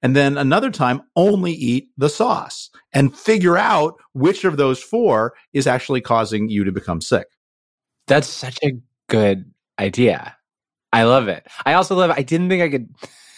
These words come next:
Speaker 2: look, I might, people might accuse me of paying too much attention to this,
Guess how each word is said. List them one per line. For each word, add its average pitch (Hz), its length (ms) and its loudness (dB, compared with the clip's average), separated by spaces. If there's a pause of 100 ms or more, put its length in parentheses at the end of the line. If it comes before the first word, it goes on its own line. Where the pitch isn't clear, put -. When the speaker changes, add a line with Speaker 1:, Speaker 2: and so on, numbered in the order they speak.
(120)
Speaker 2:
look, 98 220 2
I 120 160 2
might, 120 320 0
people 113 260 0
might 104 140 0
accuse 98 260 -6
me 95 80 -2
of 87 80 -4
paying 90 240 -4
too 95 140 -6
much 87 160 -4
attention 92 400 -8
to 107 80 0
this, 120 280 2